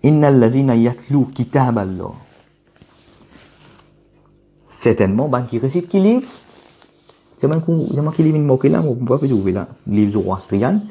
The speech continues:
c'est un livre qui se fait business de bien un million là, on peut trouver.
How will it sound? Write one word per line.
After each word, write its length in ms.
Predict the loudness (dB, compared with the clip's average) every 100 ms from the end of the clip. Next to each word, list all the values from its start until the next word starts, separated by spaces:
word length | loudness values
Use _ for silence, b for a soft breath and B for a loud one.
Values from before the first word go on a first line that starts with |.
| B B -4
c'est 80 |
un 120 | -2 2
livre 200 | 0 0
qui 60 |
se 80 | -4
fait 200 | -2 -4
business 380 | -2 -4 -4 -4
de 80 | -4
bien 180 | -4
un 40 | -2
million 320 | -2 -2 -4
là, 140 | -2 -2 -2
on 80 | -2
peut 100 | 0
trouver. 300 | 0 0 -4